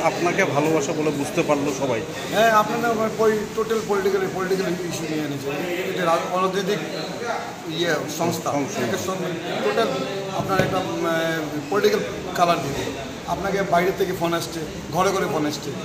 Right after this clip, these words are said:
Speaker 2: তো কী হবে? লাভটা কী হবে? আমাদের, আমার লিঙ্কুরবাসী যদি চায়, কেউ বলতে হবে পারবে? কারোর হিম্মত নেই, কারো এই, এই কম হিম-, হিম্মত হবে না, কোনোদিনও পারবে না।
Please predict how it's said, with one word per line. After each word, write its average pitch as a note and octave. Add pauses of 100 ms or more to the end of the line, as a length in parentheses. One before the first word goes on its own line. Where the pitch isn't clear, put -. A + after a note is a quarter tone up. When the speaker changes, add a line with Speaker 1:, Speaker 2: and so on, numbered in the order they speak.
(440)
Speaker 2:
তো -
কী A3+
হবে? F3+ (960)
লাভটা E3+
কী G3+
হবে? C#3+ (520)
আমাদের, F#3+ (120)
আমার F3+ (140)
লিঙ্কুরবাসী F#3
যদি F3+ (220)
চায়, F3+ (320)
কেউ G3
বলতে F3
হবে G#3
পারবে? G3+ (300)
কারোর A3+
হিম্মত F3+
নেই, - (800)
কারো G#3+
এই, A3+ (180)
এই F#3
কম D#3+
হিম-, D#3
হিম্মত D#3
হবে D#3+
না, - (680)
কোনোদিনও G#3+
পারবে D#3+
না। B2